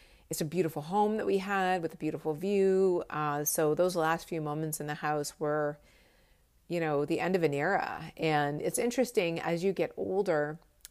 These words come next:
change becomes a little bit harder, even though I'm very good at change and I'm very open to it. You notice that, you know, you're, you have less life maybe ahead of you than you had behind you. And I, which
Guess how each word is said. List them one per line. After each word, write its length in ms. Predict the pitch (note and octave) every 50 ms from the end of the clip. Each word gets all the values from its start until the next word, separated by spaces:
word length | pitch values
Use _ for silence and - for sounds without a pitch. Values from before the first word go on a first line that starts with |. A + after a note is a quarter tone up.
| _ -
change 380 | - - A#3+ A#3+ C#4 D#4 -
becomes 320 | - D#4+ - - A#3 A3 -
a 60 | A3
little 80 | G#3
bit 180 | G3 F3+ G3 -
harder, 260 | - F3+ F3 D#3+ D#3
even 200 | D#3 E3+ G3+ G3
though 80 | F#3+ F3+
I'm 160 | E3+ E3+ D3+
very 320 | - D#3+ D#3+ D#3+ D#3+ D#3+
good 200 | D3+ C#3+ C#3+ C#3+
at 120 | D#3 C3+ -
change 400 | - F#3 F3 F#3 F#3+ G3 G3+ F#3+
and 120 | F3+ D#3+
I'm 140 | D3+ D3 D3
very 460 | D3 D3 D3+ D3+ D3+ D3+ D3+ D3 D3+ - - - - - _ _ _ _ _ _ - -
open 300 | - E3 D#3+ - G#3+ G#3
to 160 | - B3+ B3 C4
it. 260 | C#4 C#4+ C4+ - - _ - _ _ _ _ _ _ _ _ _ _ _ _ _ _ - - -
You 180 | E3+ F#3 G3
notice 440 | G3 F#3+ F#3 G#3 A3 A3+ F#3 E3 -
that, 300 | - D#3 - D3 - - -
you 100 | G3 G3
know, 300 | F#3+ F3+ F3 E3 - - - - _ _ _ _ _ _ _ _ _ _ _ _ _ _ _ _ _ _ _ -
you're, 280 | F3+ G3 G3+ F#3 F3+ -
you 340 | - - - F3+ G3+ G3 G#3
have 340 | F#3+ G#3 G3 G3 F3+ F3 - - _ _ _ _ _ _ _ -
less 340 | - E3+ F#3+ G#3+ A3 G#3+ -
life 280 | G#3+ G3+ F#3+ G3+ G3 -
maybe 260 | F#3+ F3+ F3 F3 E3
ahead 240 | D#3 - - C#3+ D3
of 140 | F#3+ A#3 C#4+
you 120 | D#4+ F4+
than 160 | F4 D4+ A3+
you 100 | F#3 F#3
had 180 | A3 F3+ - F3+
behind 340 | E3+ E3 E3+ D#3 F3+ G3 -
you. 320 | D4 D#4+ F4 F#4 G4+ G4 - - - - - - - - _ _
And 380 | F#3 F#3 F#3 F3+ F3 E3 D#3+ - -
I, 60 | F3+
which 300 | - - F3+ E3 - -